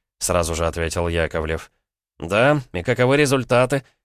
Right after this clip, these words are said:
Когда мы узнаем, кто именно совершил это чудовищное преступление?» «Помилуйте, какое преступление?» —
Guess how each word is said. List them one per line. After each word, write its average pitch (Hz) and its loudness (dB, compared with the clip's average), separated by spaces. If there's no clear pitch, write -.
Когда 135 0
мы 160 4
узнаем, 147 4
кто 135 -2
именно 131 2
совершил 135 2
это 101 0
чудовищное 95 -2
преступление?» 87 -2
«Помилуйте, 101 0
какое 98 0
преступление?» — 107 -2